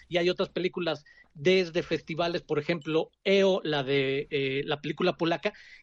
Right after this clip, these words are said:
que viene también con otro tipo de apoyo. Entonces,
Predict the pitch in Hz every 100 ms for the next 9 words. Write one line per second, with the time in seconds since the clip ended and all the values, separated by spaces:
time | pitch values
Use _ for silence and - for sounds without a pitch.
0 | - 180 170 185 196 190 165 170 - 170
1 | 170 170 151 - 170 - 170 151 147 -
2 | 175 170 185 - 156 175 - 165 -